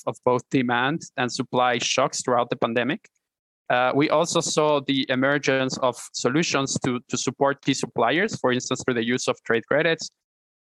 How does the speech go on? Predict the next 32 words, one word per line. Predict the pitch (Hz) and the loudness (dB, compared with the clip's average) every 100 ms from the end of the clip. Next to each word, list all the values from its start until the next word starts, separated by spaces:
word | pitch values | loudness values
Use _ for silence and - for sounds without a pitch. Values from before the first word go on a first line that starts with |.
| - | -4
Uh, | 131 127 123 123 | 0 2 2 2
we | 131 | 2
saw | 139 - 139 135 131 123 - _ _ | 2 2 4 4 4 2 0 _ _
rapid | 127 135 - 151 | 0 2 0 0
capacity | 147 143 139 - - 131 | 0 0 0 -2 -4 -4
expansion | - - 131 143 147 131 | -2 0 0 0 0 0
across | - 127 120 | 0 0 0
the | |
globe, | 107 120 151 208 - | 0 2 2 -2 -6
and | 123 | -2
there's | 120 117 | -2 -2
a | - | -2
couple | 131 127 120 | 0 2 0
of | 113 | 0
very, | - 120 120 117 107 _ _ _ _ - | 0 2 2 -2 -4 _ _ _ _ -2
uh, | 117 117 113 113 113 | 0 2 4 4 2
well-known | 120 127 131 127 127 | 2 2 2 2 0
examples | 120 - 127 127 123 - | 0 -2 0 2 0 0
with | 127 | -2
Alibaba | - 123 117 117 120 | 0 0 2 2 2
and | 113 110 | 0 0
J | 117 | -2
D | 113 117 | -2 -2
dot | 117 110 - | 0 0 0
com, | 113 113 110 - 117 | 0 0 -2 -4 -2
uh, | 110 110 | 0 0
massively | 120 127 - 120 117 | 0 0 0 -2 -2
expanding | - - 117 113 | -2 -2 0 0
capacity | 113 - 120 - 123 123 | -2 0 -2 -2 -2 -2
in | 117 | -2
China, | - 135 135 135 135 - _ _ _ _ | 0 0 2 0 -2 -6 _ _ _ _
and, | 127 127 123 | 0 2 0